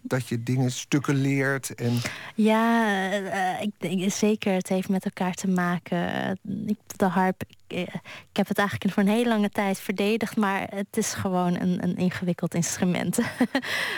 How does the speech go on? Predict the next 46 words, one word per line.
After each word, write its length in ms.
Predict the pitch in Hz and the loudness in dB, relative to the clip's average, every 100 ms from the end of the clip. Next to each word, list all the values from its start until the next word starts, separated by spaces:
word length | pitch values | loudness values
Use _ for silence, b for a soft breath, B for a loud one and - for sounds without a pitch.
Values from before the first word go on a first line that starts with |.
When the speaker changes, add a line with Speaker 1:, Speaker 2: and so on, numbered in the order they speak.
| B | B
Speaker 2:
Ehm, 520 | - 190 185 190 202 | 0 2 2 2 2
er 120 | 196 208 | 0 0
komt 260 | 208 196 | 2 0
zowel 340 | - 208 208 190 | 0 0 2 2
handenwerk 760 | 175 185 226 233 233 214 202 | 0 0 2 2 2 0 -2
als 240 | - 233 - | -2 -2 -2
voetenwerk 520 | 254 240 220 214 208 | -2 -2 0 0 0
bij 160 | - 190 | -2 -4
kijken. 420 | - 190 196 208 | -2 -2 -2 0
We 40 | |
Speaker 1:
Want 100 | 196 | 2
Speaker 2:
hebben 200 | 120 139 | 2 2
Speaker 1:
wat 100 | - | 2
Speaker 2:
ook 0 | |
Speaker 1:
doen 240 | 131 120 131 | 2 0 -2
Speaker 2:
nog 80 | - | -2
Speaker 1:
de, 80 | |
wat 120 | 131 123 | 0 0
doen 80 | 117 | 0
de 100 | 120 | 0
voeten? 300 | 120 104 240 | 0 2 4
Speaker 2:
Ja, 240 | 240 233 | 4 2
we 60 | 220 | 2
hebben 440 | 233 240 220 214 | 0 0 0 2
nog, 240 | 214 202 - | 2 0 0
eh, 80 | 202 | 0
zeven 520 | 185 233 294 - 247 | 2 2 0 -2 -2
pedalen 580 | 233 190 185 214 247 269 | -2 0 0 0 -2 0
aan 160 | 254 | 0
het 80 | 240 | 2
instrument. 720 | 240 - - 220 233 302 - - | 0 0 0 2 2 0 -6 -6
Drie 460 | 185 214 247 233 - _ | -2 2 2 2 -2 _
links 440 | - 208 196 190 | -2 0 2 0
en 160 | - 180 | -2 -4
vier 340 | - 233 240 | 0 2 4
rechts. 400 | 190 214 320 - | 2 0 -4 -8
En 140 | - 202 | -4 -4
elk 260 | - 262 - | 0 -2 0
pedaal 300 | 269 240 240 | 0 2 2
heeft 200 | 226 - | 2 -2
ook 120 | 220 | -2
nog 160 | 220 - | -2 0
eens 140 | 185 | -2
drie 280 | 170 - 254 | -2 0 -2
verschillende 460 | - 226 - 208 185 | -2 -4 0 2 2
standen. 720 | - - - 175 208 247 294 | -2 -4 0 2 2 2 -2